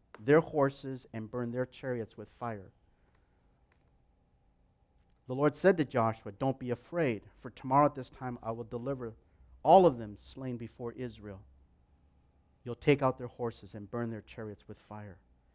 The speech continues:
You know, the enemy's implements of war are powerful and intimidating. We can look at culture and we go, "Wait a minute, I can't do that.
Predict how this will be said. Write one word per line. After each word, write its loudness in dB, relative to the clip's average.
You 4
know, 8
the 2
enemy's 6
implements 2
of -2
war 4
are -6
powerful 4
and -2
intimidating. -6
We 8
can 8
look 8
at 8
culture 10
and 10
we 10
go, 10
"Wait 10
a 10
minute, 0
I 8
can't 2
do -8
that. 6